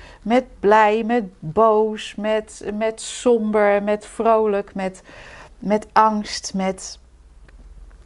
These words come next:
En als het daarmee kennis gemaakt heeft en ziet dat dat gewoon onderdeel is van je menselijk bestaan, zoals virussen en bacteriën onderdeel zijn van het fysieke bestaan, dan is het ook geen probleem meer. En ik vond het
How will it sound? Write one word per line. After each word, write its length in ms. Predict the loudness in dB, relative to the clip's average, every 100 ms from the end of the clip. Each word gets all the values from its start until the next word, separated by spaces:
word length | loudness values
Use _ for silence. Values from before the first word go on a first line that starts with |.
| -20 -14 0
En 180 | 2 4
als 200 | 2 2
het 180 | -2
daarmee 400 | 2 4 2 -2 -2
kennis 340 | -2 0 -2
gemaakt 420 | -4 -2 -2 -2
heeft 520 | -4 -2 -2 -6 -20 -20 -20 _
en 180 | -4 -4
ziet 340 | 0 0 -2 -20 -20 -20 -14
dat 260 | -2 -2 2
dat 300 | -2 -2 -6
gewoon 460 | -2 0 0 -2 -10 _ _ _ -20 -20 -20 -2
onderdeel 560 | 4 6 6 6 4 2
is 160 | 0
van 160 | -2 -2
je 80 | 0
menselijk 460 | -2 -2 -4 -4
bestaan, 420 | -4 0 2 2
zoals 220 | 0 -2 0
virussen 400 | 0 0 0 -2
en 80 |
bacteriën 540 | -2 0 2 4 2 4
onderdeel 480 | 2 2 4 4 4
zijn 260 | 0 0
van 160 | -2 -2
het 120 | -4
fysieke 400 | -6 -2 -2 0
bestaan, 500 | -2 -2 -2 -2 -4 -8 -18 -18 0
dan 160 | 4 6
is 120 | 4
het 120 | 0
ook 100 | -2
geen 220 | 0 -2
probleem 460 | -2 -4 0 2 2
meer. 260 | 2 0 -2 -10 -2
En 120 | 2
ik 120 | 2
vond 180 | 4 4
het 180 | 2